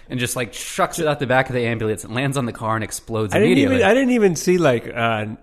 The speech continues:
Speaker 2: an effort of a, like, a throw. Just kinda seeing, like, "Mah," like a,
Speaker 1: Whoop. Yep.
Speaker 2: he, he side, side, sidearmed it.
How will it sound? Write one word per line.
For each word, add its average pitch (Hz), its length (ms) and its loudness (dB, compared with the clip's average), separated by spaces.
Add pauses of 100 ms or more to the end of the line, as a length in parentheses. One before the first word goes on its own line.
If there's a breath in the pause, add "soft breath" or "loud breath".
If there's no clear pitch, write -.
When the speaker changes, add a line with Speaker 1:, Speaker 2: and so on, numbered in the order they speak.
Speaker 2:
an 120 280 0 (120)
effort 135 380 2
of 120 160 -2
a, 110 80 0
like, 113 180 -2
a 110 60 -6
throw. 123 420 2
Just 117 220 -4
kinda 131 140 -2
seeing, 135 160 -4
like, 120 160 -4
"Mah," 127 240 0 (120)
like 123 140 -4
a, 110 220 0
Speaker 1:
Whoop. 508 160 2 (260)
Yep. 135 140 -2
Speaker 2:
he, 123 160 -4
he 113 80 -8
side, 123 560 0
side, 131 300 0
sidearmed 120 420 2
it. 92 100 -8